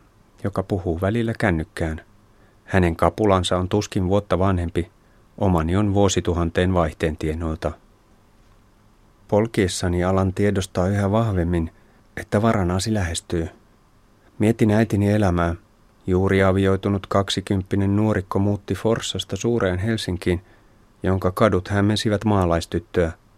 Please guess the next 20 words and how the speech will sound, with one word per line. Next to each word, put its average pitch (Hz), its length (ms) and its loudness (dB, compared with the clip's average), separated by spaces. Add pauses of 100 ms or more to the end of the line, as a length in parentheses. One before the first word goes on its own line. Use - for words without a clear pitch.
(720)
Keskikoulupohjalta 92 1160 4
hän 98 240 0
onnistui 98 640 -2
etenemään 90 600 0
ison 101 320 -2
valtionyhtiön 95 680 -2
taloushallintoyksikön 90 1120 -2
palkanlaskentaan. 85 960 -4 (1080)
Hän 98 240 0
oli 87 200 4
ihan 95 200 2
liian 95 240 2
tunnollinen. 87 680 0 (960)
Äitini 95 540 2
ei 110 120 0
päässyt 113 460 0
työasioista 107 680 0
eroon 107 360 2
edes 110 280 -4
nukkuessaan. 85 720 -2